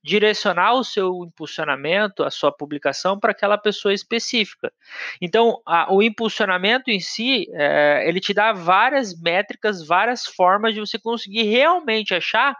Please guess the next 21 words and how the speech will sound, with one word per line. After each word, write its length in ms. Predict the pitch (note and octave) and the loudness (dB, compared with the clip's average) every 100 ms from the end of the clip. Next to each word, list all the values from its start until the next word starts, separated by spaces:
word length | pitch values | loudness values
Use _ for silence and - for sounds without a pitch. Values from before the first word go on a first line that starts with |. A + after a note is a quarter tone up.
| - - - - | -14 -20 -20 -10
o 100 | G3 | -8
seu 240 | - A#3 A#3 | 0 0 0
cliente 580 | A#3 G3+ A3+ B3 - | -4 -2 -2 -4 -8
no 160 | A#3+ A#3+ | -8 -8
mundaréu 600 | A#3 A#3+ A#3+ A#3+ G3+ A3 | -8 -4 0 2 2 0
de 120 | A3 | -2
gente 340 | G#3 G3 G3 - | -4 -4 -6 -10
que 80 | A3+ | -4
tá 140 | G#3 | -2
nas 180 | G#3+ G3 | -2 -4
redes 160 | G3+ | -6
sociais. 580 | - G#3+ - A3+ E3+ - - - - _ - | -8 -6 0 2 0 -4 -20 -20 -20 _ -4
Por 200 | G#3+ B3 | 0 4
isso 260 | F#4 - | 2 2
ela 140 | B3 G#3+ | 2 0
é 80 | - | -2
tão, 200 | - G#3 | -2 0
ele 160 | F#3 G3 | 0 -2
é 60 | G3 | -2
tão 220 | G#3 G#3+ | -2 -2
eficaz. 760 | G#3 G#3+ - D#3 A#2 - - | -4 -8 -2 0 0 -4 -16